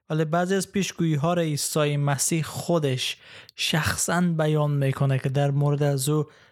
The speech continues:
صدق می‌کنه. اگر مزمور شصت و نه آیهٔ چهار را بخوانیم،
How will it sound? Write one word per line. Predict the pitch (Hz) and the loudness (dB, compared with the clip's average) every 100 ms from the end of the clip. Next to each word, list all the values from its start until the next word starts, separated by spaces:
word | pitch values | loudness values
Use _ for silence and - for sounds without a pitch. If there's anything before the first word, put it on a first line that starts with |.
| - | -8
صدق | - 190 185 - | -2 0 0 0
می‌کنه. | 131 127 120 - | 0 0 -2 0
اگر | 170 190 196 - - _ _ - | 0 2 0 -4 -20 _ _ -4
مزمور | 180 196 175 196 226 226 226 226 - _ _ - | 0 0 0 0 0 0 0 -4 -10 _ _ -10
شصت | - 190 185 - 208 | -2 0 0 0 0
و | |
نه | 196 202 190 143 127 _ _ _ _ _ | 0 2 2 0 -4 _ _ _ _ _
آیهٔ | 170 170 165 170 202 208 214 208 208 202 _ - - _ - - - | -2 0 0 0 0 0 0 0 0 -2 _ -20 -20 _ -20 -20 -12
چهار | - 214 269 | -4 0 2
را | 190 147 135 127 _ _ _ - | 2 0 0 -4 _ _ _ -4
بخوانیم، | 185 - 185 190 190 | -2 0 0 0 -2